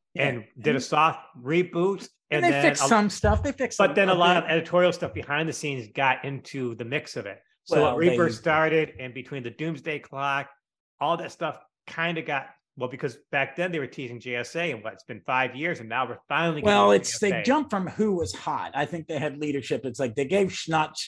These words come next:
Speaker 1: Scott, like, Johns' influence was waning.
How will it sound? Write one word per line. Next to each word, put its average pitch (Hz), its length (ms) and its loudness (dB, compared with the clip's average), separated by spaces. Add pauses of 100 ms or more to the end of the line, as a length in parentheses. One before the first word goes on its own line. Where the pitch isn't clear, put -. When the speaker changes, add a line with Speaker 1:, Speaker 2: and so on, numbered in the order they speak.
(120)
Speaker 1:
Scott, - 420 0 (460)
like, 139 160 -2 (1000)
Johns' 185 520 4
influence 139 580 -2
was 113 140 -4
waning. 110 540 -4